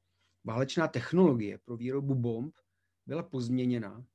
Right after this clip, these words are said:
a vedla k vytvoření rozpustných chemických hnojiv. Z technologií používaných pro výrobu nervových plynů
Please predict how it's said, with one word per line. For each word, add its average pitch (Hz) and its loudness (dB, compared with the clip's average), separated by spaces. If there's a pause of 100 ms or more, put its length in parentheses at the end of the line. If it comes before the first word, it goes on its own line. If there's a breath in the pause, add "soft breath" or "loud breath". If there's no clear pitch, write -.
a 131 -8
vedla 131 -4
k 156 -10
vytvoření 143 -4
rozpustných 143 -6
chemických 131 -4
hnojiv. 117 -4 (1400)
Z - -18
technologií 139 -2
používaných 131 -4
pro 120 -8
výrobu 143 -2
nervových 151 -2
plynů 107 -8